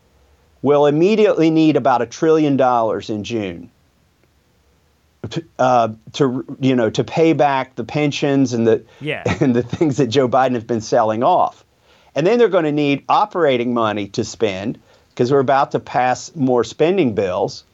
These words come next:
Speaker 1: And it, and in the meantime, we still need the money to spend. What happens in June when the Treasury says, "All right, we need a trillion dollars right now"?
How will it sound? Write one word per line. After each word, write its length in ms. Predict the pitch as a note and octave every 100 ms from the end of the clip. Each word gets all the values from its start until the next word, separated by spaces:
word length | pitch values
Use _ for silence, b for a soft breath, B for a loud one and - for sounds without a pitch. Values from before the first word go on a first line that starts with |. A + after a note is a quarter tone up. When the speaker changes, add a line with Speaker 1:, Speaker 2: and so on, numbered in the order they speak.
| _ b b b b b _
Speaker 1:
And 300 | B2 B2 B2
it, 280 | C3+ B2 -
and 160 | B2+ B2
in 100 | C3+
the 60 | A#2+
meantime, 440 | C#3 F#3 F3 B2
we 80 | B2
still 260 | A#2 B2+ B2
need 160 | B2
the 80 | A#2
money 320 | A#2 A#2+ A2
to 140 | G#2+ A2
spend. 600 | - F#3 F#3 A#2 F#2+ - _ _ _ _ _ -
What 200 | F#3 B3+
happens 680 | G#3+ G3+ A3 A3 B2+ F#2 C#3
in 120 | A#2+
June 500 | B2+ F#3 G3+ F#2 E2 _ _ _ _ _ _ _ -
when 520 | D#3 E3+ D#3+ D3+ D3
the 80 | C#3+
Treasury 480 | - F3+ F3 D#3+ D3
says, 360 | - D3 B2+ C#3+
"All 180 | E3
right, 240 | D3+ A2+ - _ -
we 180 | D#3 F#3+
need 160 | D3
a 40 | A2
trillion 400 | - E3 D3+ C#3
dollars 340 | A2+ G#2+ G2+
right 280 | A#2 A#2+ A2
now"? 300 | A2+ F2 D#2